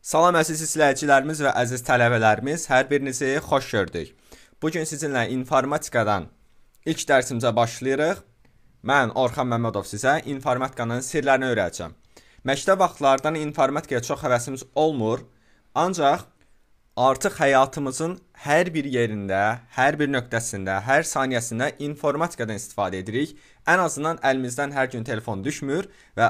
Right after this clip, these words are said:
o telefonun özü də bir informatika elmi vasitəsilə işləyir. Tələbələrin çox məşhur sözü var, tələbələrimizin çox məşhur bir sözü var ki, "İnformatikanı sevmirdim, ancaq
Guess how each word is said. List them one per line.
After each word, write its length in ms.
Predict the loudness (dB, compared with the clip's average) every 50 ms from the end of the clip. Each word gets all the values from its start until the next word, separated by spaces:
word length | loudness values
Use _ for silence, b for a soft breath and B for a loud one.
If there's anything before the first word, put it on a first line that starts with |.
| 2 -2
o 80 | -6
telefonun 560 | -4 -2 -2 -2 -2 -2 -2 -4 -4 -4 -6 -2 -2
özü 220 | -2 0 0 -2
də 80 | -2 -2
bir 240 | 0 0 0 0 -2 b b b b b b b _
informatika 680 | -8 -8 -8 -4 -2 -2 0 0 -2 -4 -4 -6 -8
elmi 240 | -6 -4 -4 -4 -2 -2
vasitəsilə 520 | -2 -2 -2 -4 -8 -12 -12 -10 -10 -10 -8 -10
işləyir. 440 | -12 -10 -10 -8 -8 -8 -10 -14 _ _ _ _ _ _ _ _ -4
Tələbələrin 640 | 2 2 4 4 4 2 2 2 2 2 0 -2 -4 -4
çox 220 | -4 -4 -4 -2 -2
məşhur 380 | -4 -4 -4 -4 -4 -4 -4 -4 -6 -8 -12 -4
sözü 280 | -4 -2 -2 0 0
var, 200 | 2 0 0 0
tələbələrimizin 720 | -2 -2 0 0 0 0 0 0 0 0 -2 -6 -8 -10 -6
çox 200 | -4 -4 -4 -2
məşhur 360 | -4 -6 -6 -4 -6 -8 -6 -6
bir 80 | -8
sözü 280 | -6 -4 -6 -6 -4 -2
var 180 | -4 -4 -4
ki, 120 | -6 -10 -10
"İnformatikanı 640 | -10 -4 -2 -2 -2 -2 -4 -6 -6 -6 -6 -6 -4
sevmirdim, 580 | -4 -2 -2 -2 -4 -4 -2 -4 -4 -4 -6 b b b b b -4
ancaq 340 | -4 -4 -2 -2 -4 -4